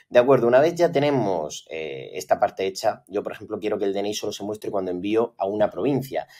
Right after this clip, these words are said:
ya que, por ejemplo, en España, cuando enviamos a Gran Canaria, eh, y, y Tenerife, por ejemplo,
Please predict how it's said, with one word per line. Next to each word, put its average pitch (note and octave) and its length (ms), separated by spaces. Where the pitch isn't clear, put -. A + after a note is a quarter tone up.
ya G#2 80
que, G#2 80
por G2 120
ejemplo, G#2+ 200
en G2+ 60
España, A2+ 300
cuando G2+ 180
enviamos F#2+ 460
a F#2 160
Gran F#2 200
Canaria, F#2 720
eh, C#2+ 680
y, E2+ 480
y F2+ 360
Tenerife, G#2 480
por G2+ 100
ejemplo, G#2 400